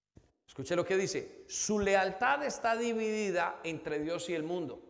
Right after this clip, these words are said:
O sea, no tiene compromiso. Abra sus ojos a esto porque le estamos hablando, esto le va a ayudar.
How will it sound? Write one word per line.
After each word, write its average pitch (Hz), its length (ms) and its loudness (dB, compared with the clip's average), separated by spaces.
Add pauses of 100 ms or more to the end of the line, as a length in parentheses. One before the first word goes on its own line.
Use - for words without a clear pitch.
(380)
O - 80 -20
sea, 151 300 -2
no 160 220 -6
tiene 170 280 -4
compromiso. 170 600 -4 (640)
Abra 127 220 -6
sus 170 200 -6
ojos 196 220 0
a 180 120 2
esto 170 200 -4
porque 156 200 -4
le 139 80 -2
estamos 156 300 -4
hablando, 156 340 0
esto 160 380 -4
le 135 180 0
va 143 180 2
a 170 40 2
ayudar. 175 480 -2